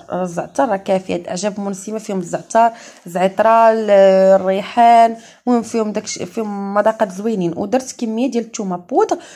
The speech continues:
وعاد مازال البنات غادي ندير الثومه العاديه. صافي ودرت، آه، الكمون، واحد المعلقه كبيره د الكمون هنا ومعلقه كبيره د الكمون هنا، والخل والزيت. راه مشاركه معكم بنات، رجعوا الفيديوهات قبل.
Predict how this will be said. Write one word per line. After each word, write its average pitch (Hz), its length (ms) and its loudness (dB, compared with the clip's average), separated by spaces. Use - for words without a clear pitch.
وعاد 226 260 2
مازال 240 300 2
البنات 233 340 -2
غادي 208 220 -2
ندير 214 180 -2
الثومه 240 360 -2
العاديه. 170 500 -4
صافي 302 500 0
ودرت، 247 500 -2
آه، 196 640 6
الكمون، 208 540 0
واحد 196 240 -4
المعلقه 190 420 -4
كبيره 208 800 -6
د 202 60 -4
الكمون 202 420 -4
هنا 214 160 -2
ومعلقه 196 360 -4
كبيره 190 280 -6
د 185 40 -8
الكمون 185 380 -6
هنا، 262 240 0
والخل 359 400 2
والزيت. 170 480 -4
راه 262 120 2
مشاركه 330 400 2
معكم 220 280 0
بنات، 202 240 -2
رجعوا 220 220 -2
الفيديوهات 196 380 -4
قبل. 330 320 0